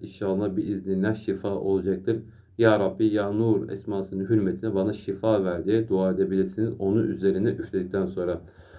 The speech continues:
E, çok sık gelen bir soruyu, e, açıklamak istiyorum arkadaşlar. İşte "Ben çok unutuyorum. Çok çabuk unutmaya başladım. Az önce ne yaptım?"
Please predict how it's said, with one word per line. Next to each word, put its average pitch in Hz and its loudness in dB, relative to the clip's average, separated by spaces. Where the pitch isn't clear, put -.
E, 143 6
çok 180 4
sık - -2
gelen 151 4
bir 147 0
soruyu, 139 2
e, 120 2
açıklamak - -4
istiyorum 92 -2
arkadaşlar. 95 0
İşte 117 4
"Ben 147 4
çok 151 2
unutuyorum. 107 0
Çok 120 -4
çabuk 107 0
unutmaya 95 0
başladım. 90 -4
Az 104 2
önce 110 4
ne 113 2
yaptım?" 113 -2